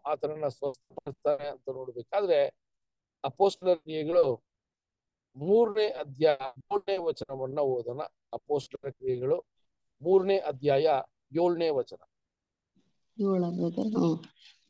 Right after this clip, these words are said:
Speaker 2: ನಡೆ-, ಹ್ಮ್, ನ-, ಅವನ ಆ, ಯೇಸು ಕ್ರಿಸ್ತನ ಹೆಸರಲ್ಲೇ ಎದ್ದು ನಡೆದಾಡು ಎಂದು ಹೇಳಿ ಅವನನ್ನು ಬಲಗೈ ಹಿಡಿದು ಎತ್ತಿದ್ದನು.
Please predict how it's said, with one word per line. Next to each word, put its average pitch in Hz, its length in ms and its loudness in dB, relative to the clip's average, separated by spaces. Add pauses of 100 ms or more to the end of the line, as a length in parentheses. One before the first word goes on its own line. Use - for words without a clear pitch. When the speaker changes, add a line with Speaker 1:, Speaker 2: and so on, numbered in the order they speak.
(100)
Speaker 2:
ನಡೆ-, 190 400 6 (260)
ಹ್ಮ್, 185 440 4 (680)
ನ-, 190 360 6 (120)
ಅವನ 196 220 4 (260)
ಆ, 196 60 4 (1080)
ಯೇಸು 285 560 6
ಕ್ರಿಸ್ತನ 214 500 6 (580)
ಹೆಸರಲ್ಲೇ 220 600 6
ಎದ್ದು 196 200 2
ನಡೆದಾಡು 180 640 2
ಎಂದು 175 240 2
ಹೇಳಿ 170 320 4 (500)
ಅವನನ್ನು 202 880 0
ಬಲಗೈ 196 380 2
ಹಿಡಿದು 196 420 2
ಎತ್ತಿದ್ದನು. 170 560 -2